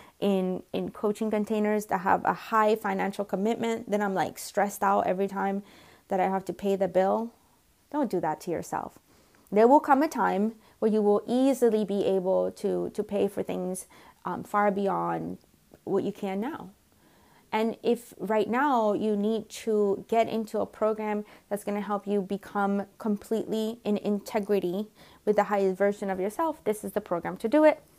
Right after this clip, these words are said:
And it's a e-, easy yes. Like, no excuses. Um, so, like I said, it hasn't even been a full two weeks and people are already joining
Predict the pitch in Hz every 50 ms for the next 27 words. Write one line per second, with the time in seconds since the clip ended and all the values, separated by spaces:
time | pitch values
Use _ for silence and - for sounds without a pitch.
0 | - - - _ - - 220 214 202 202 - 202 190 185 185 180 180 - 208 214
1 | 202 180 185 190 180 175 165 165 143 - - - - - - - _ _ _ _
2 | - - 185 190 180 190 190 202 202 208 214 196 185 170 147 151 175 190 _ _
3 | - 185 165 - - - - - 170 - - - - - - - - - - _
4 | _ _ - - - - 453 453 349 302 - - 202 202 190 180 180 175 165 170
5 | - - 202 202 - _ _ _ _ - - - - - - _ _ _ _ -
6 | - 339 247 180 190 - - - 233 262 277 294 285 285 277 240 - - - -
7 | - 233 247 254 254 262 277 320 330 339 339 320 320 311 285 262 269 247 233 233
8 | - - 254 247 240 240 - 254 226 202 226 220 185 - - - - - 214 214
9 | 214 202 - 233 226 220 233 240 240 240 233 226 220 220 214 208 214 208 - 196
10 | 185 190 202 208 240 277 311 330 311 277